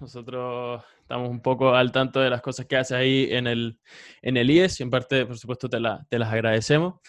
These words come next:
Em, queríamos ver cómo, cómo llevan eso, eh, ustedes ahí en el ies, cómo, cómo van con el tema de,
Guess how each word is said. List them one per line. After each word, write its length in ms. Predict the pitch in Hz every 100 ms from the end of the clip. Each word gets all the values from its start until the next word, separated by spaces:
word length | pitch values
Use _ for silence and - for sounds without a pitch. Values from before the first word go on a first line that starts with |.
| - - _
Em, 580 | - 135 131 127 127 123
queríamos 320 | 117 170 180
ver 120 | 180 180
cómo, 380 | 190 190 185
cómo 200 | 147 175
llevan 320 | 165 165 202 156
eso, 640 | 143 147 135 131 123 120
eh, 160 | 113 117
ustedes 340 | 110 185 208
ahí 140 | 147
en 80 | 170
el 100 | 117
ies, 240 | 151 170 -
cómo, 340 | 135 131 123
cómo 240 | - 139 135
van 180 | 131
con 160 | 127 127
el 120 | 120
tema 300 | - 127 123
de, 300 | 120 117 113